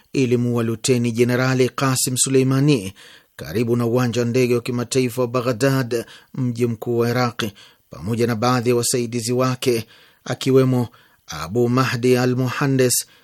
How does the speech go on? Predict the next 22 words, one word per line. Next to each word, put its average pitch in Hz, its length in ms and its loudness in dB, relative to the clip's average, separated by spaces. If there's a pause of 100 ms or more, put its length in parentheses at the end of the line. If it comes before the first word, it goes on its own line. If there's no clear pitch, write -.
(200)
naibu 135 580 4 (180)
mkuu 131 340 0
wa 127 80 4
harakati 131 640 -2
ya 127 60 0
wananchi 123 720 0
wa 123 180 0
Iraqi 123 500 -2 (280)
ya 120 280 -2
Hashdu 113 460 -6
Shaabi. 110 680 -2 (440)
Mauaji 120 380 -4
haya 127 240 0
ya 127 60 2
kinyama 135 460 0
yalifanyika 135 720 2
kwa 131 160 -2
agizo 123 440 -2 (320)
la 127 140 -6
Donald 123 560 0
Trump, 151 400 -2 (500)
rais 127 500 0